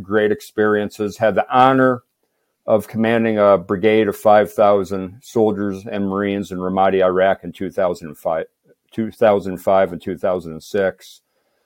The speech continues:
Uh, had the opportunity to command a twenty-eighth Infantry Division, which is a Pennsylvania Army National Guard division of fifteen thousand soldiers, and then spent the last three years of my career on active duty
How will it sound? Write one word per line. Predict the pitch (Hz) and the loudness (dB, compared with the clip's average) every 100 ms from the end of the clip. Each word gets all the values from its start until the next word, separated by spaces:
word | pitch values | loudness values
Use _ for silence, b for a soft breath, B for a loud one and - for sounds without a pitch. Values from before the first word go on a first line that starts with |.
| _ _ - | _ _ -8
Uh, | 92 90 | -4 -2
had | 127 127 117 | 4 4 4
the | 120 | 6
opportunity | 127 123 107 - 143 143 135 131 131 | 8 6 2 -2 0 2 4 4 4
to | 127 - 123 | 2 -2 -4
command | - 110 113 104 | -2 -2 -2 -2
a | |
twenty-eighth | 98 127 120 104 98 135 | -4 -2 0 0 0 -2
Infantry | 131 131 123 123 | -2 -4 -2 -2
Division, | 113 104 117 107 110 | 0 0 0 0 -4
which | 104 - | -4 -6
is | 92 | -10
a | 92 | -6
Pennsylvania | 110 104 113 95 104 101 101 95 _ | -8 -4 -4 -4 -4 -4 -6 -8 _
Army | 104 101 95 | -6 -6 -4
National | 98 95 - 90 | -6 -6 -10 -4
Guard | 95 92 | -2 -2
division | 87 90 92 98 | -2 -6 -6 -8
of | 87 | -14
fifteen | - 110 - 110 104 | -8 -8 -6 -8 -6
thousand | 107 98 98 85 | -2 -2 -2 -8
soldiers, | - 104 92 87 90 87 - _ _ _ _ _ _ - | -6 -4 -2 -4 -10 -12 -16 _ _ _ _ _ _ -8
and | 110 | -4
then | 107 120 120 | 2 2 2
spent | - - 139 127 | -4 -2 0 2
the | |
last | 117 127 123 - | 6 6 6 0
three | - 127 | -4 0
years | 117 117 113 113 | 2 0 0 -2
of | |
my | 104 107 101 | 0 0 0
career | - 101 104 101 | -4 -2 0 0
on | 98 98 | -2 0
active | 95 - 90 85 | -2 -2 -12 -6
duty | 92 92 92 85 | -4 -2 -2 -4